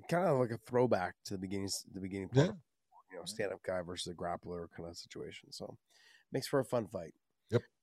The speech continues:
Speaker 1: Um, let's get right into this. Nate Diaz versus
Speaker 2: Leon Edwards. What do you think of that fight?
Speaker 1: <clears throat> Nate Diaz is not fast.
Speaker 2: <laughs>
Speaker 1: Nate Diaz is not strong.
Speaker 2: Uh-huh.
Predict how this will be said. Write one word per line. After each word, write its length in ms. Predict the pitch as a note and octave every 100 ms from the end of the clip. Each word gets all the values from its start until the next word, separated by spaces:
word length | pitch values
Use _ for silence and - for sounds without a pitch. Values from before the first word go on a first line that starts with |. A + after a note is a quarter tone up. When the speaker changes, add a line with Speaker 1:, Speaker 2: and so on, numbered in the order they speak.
| _ _ _ C3+
Speaker 1:
Um, 240 | D#3 D#3+
let's 140 | D#3 -
get 120 | E3
right 160 | D#3+
into 160 | D#3+ D#3+
this. 160 | C#3+ B2
Nate 340 | C#3 D3+ C3
Diaz 500 | B2 C#3+ D#3 E3+ C3
versus 880 | A2 B2+ - A#2+ A#2 B2 D#3 D#3+ - _ _ _ _ _ _ _ - - _ -
Speaker 2:
Leon 400 | B2+ E3+ F#3+ F#3+ -
Edwards. 800 | A#2+ F#2+ C2+ - - - - - _ _
What 120 | A#2+ D#3+
do 60 |
you 80 | F3+
think 180 | C#3+ A#2+
of 80 | G2
that 160 | E2+
fight? 200 | - E2 - _ _ _ -
Speaker 1:
<clears throat> 180 | E3+ - - - - _ _ _ _ _ _ _ _ _ _ _ _
Nate 160 | A#2 D#3+
Diaz 240 | F3+ F3+
is 100 | C#3+
not 240 | A#2+ B2+ C3+
fast. 500 | - G2 G2+ B2 - _ _ _ _ _ -
Speaker 2:
<laughs> 760 | - - - - _ _ -
Speaker 1:
Nate 160 | A#2 C3
Diaz 200 | C3 C3+ -
is 80 | A2+
not 200 | A#2 -
strong. 460 | - A2+ G2 F2 G#2+ _ _ _ - D#2
Speaker 2:
Uh-huh. 220 | D#2+ G2+